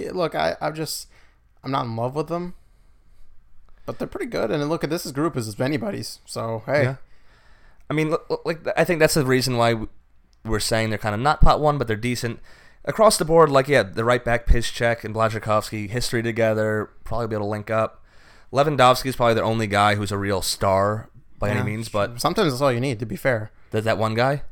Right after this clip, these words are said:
Speaker 2: we
Speaker 1: Yeah.
Speaker 2: mentioned that before. Other than that, across the board, they're, they're good players. A couple unknowns. Um, A couple guys who maybe are a little bit weaker, but for the most part, solid across the board.
Speaker 1: There you go. Let's jump then to Senegal.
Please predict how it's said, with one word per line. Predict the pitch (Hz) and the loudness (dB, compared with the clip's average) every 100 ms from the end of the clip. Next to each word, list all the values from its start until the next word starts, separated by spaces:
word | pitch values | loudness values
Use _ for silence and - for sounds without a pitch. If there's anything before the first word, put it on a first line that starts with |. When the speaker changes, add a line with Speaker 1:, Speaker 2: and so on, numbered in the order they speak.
| - | -12
Speaker 2:
we | 92 | -8
Speaker 1:
Yeah. | 95 110 | -2 -2
Speaker 2:
mentioned | 107 107 117 | -2 -4 -6
that | |
before. | 110 123 123 120 - - - - | -4 0 2 0 -6 -20 -18 2
Other | 139 | 4
than | 156 | 6
that, | 160 - | 4 4
across | 131 156 - | 2 0 0
the | |
board, | 127 147 151 127 | 2 4 4 2
they're, | 131 127 - - | 0 -2 -6 -8
they're | 107 | -6
good | 95 123 135 | -2 -4 6
players. | - 135 135 131 | 8 8 4 0
A | 110 | -2
couple | 120 123 120 117 | 0 2 4 2
unknowns. | 117 117 117 120 117 - - - - - - - - | 2 0 -2 -2 -6 -8 -10 -18 -20 -20 -20 -20 -10
Um, | 92 95 90 85 85 82 - _ _ _ _ _ _ | -4 -4 -4 -8 -12 -14 -20 _ _ _ _ _ _
A | |
couple | - 113 110 | -6 2 2
guys | 107 107 110 107 | 4 0 0 -4
who | 110 104 104 101 - | -4 -2 -2 -4 -4
maybe | 107 113 | -4 -2
are | |
a | 113 | 0
little | 113 | 0
bit | 98 | 0
weaker, | 120 113 113 | -2 -2 -4
but | 104 | -4
for | - | -4
the | 123 | -2
most | 147 | 0
part, | 135 117 | 0 -2
solid | - 113 113 110 | 0 2 2 2
across | 98 95 85 | -2 -2 -2
the | - | -2
board. | 85 - - - - - | -8 -10 -10 -14 -20 -16
Speaker 1:
There | - 120 | -10 -8
you | 123 | -6
go. | - - 117 - - - | -6 -8 -8 -14 -16 -12
Let's | 120 120 | -12 -10
jump | - 131 127 - | -6 -4 -4 -4
then | 127 127 | -4 -4
to | - 127 | -4 -8
Senegal. | - 156 190 180 120 110 | -4 -4 0 2 2 -2